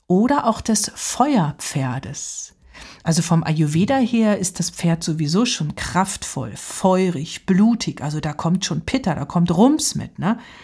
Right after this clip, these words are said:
Und wenn jetzt das Pferd sogar noch den Namen Feuerpferd bekommt, <laughs> da mag ich mir gar nicht vorstellen, wie das nächste Jahr werden wird. Hoffentlich bin ich dafür gewappnet. <laughs>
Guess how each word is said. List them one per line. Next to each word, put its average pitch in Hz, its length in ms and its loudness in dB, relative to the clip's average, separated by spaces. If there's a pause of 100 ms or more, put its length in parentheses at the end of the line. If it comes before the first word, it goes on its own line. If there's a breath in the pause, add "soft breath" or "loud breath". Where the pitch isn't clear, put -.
(500 loud breath)
Und 175 160 4
wenn 175 180 4
jetzt 160 280 0
das 156 180 -4
Pferd 240 400 2
sogar 180 240 2
noch 165 140 2
den 156 200 -2
Namen 160 400 2
Feuerpferd 202 840 0
bekommt, - 540 -10 (100)
<laughs> - 1400 2
da 202 140 6
mag 190 240 2
ich 175 100 -6
mir 185 140 4
gar 175 160 4
nicht 170 160 2
vorstellen, 226 380 2
wie 190 80 2
das 175 200 0
nächste 196 320 2
Jahr 165 240 2
werden 202 380 2
wird. 147 240 -6
Hoffentlich 190 420 4
bin 196 160 0
ich 175 140 -4
dafür 175 320 0
gewappnet. 185 600 -2 (320 loud breath)
<laughs> 359 80 6